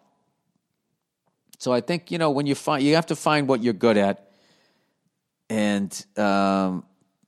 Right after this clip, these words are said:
I will tell you, working hard and not being successful and then complaining about it is,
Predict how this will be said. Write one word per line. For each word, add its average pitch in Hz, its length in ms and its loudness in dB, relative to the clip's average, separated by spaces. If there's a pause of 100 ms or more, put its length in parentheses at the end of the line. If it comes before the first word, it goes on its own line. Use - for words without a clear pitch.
(460)
I 139 140 4
will 175 160 4
tell 160 240 4
you, 113 140 2
working 160 480 2
hard 151 320 4
and 123 100 0
not 120 240 2
being 127 160 0
successful 110 800 0
and 107 100 0
then 107 120 -2
complaining 107 600 -2
about 120 320 4
it 123 180 0 (840)
is, 104 520 0